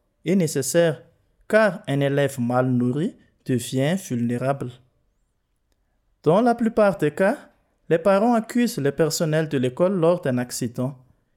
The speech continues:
Il faut aussi les sensibiliser à reconnaître les risques impliqués.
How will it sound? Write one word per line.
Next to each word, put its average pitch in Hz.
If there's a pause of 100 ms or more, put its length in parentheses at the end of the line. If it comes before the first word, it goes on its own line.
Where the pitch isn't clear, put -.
(420)
Il 185
faut 196
aussi 202 (300)
les 123
sensibiliser 131
à 123
reconnaître 135 (260)
les 127
risques -
impliqués. 127